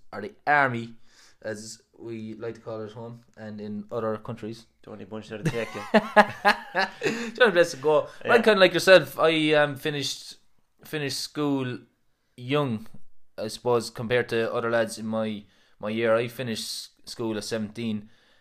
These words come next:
Speaker 1: and went into college for a few months. Well, I went into the city where the, the university was, but I didn't really go into the college. That was the pro-, <laughs> that was, that was the problem. That's where I, I discovered the social scene at seventeen.
Speaker 2: Yeah.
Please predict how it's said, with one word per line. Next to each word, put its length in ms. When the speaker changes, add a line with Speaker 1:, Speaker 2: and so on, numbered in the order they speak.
Speaker 1:
and 400
went 160
into 180
college 540
for 260
a 40
few 180
months. 440
Well, 280
I 40
went 140
into 640
the 120
city 280
where 160
the, 140
the 120
university 640
was, 480
but 120
I 40
didn't 180
really 200
go 100
into 160
the 100
college. 420
That 120
was 140
the 80
pro-, 180
<laughs> 60
that 180
was, 220
that 360
was 200
the 80
problem. 440
That's 220
where 160
I, 220
I 120
discovered 400
the 100
social 400
scene 240
at 80
seventeen. 680
Speaker 2:
Yeah. 260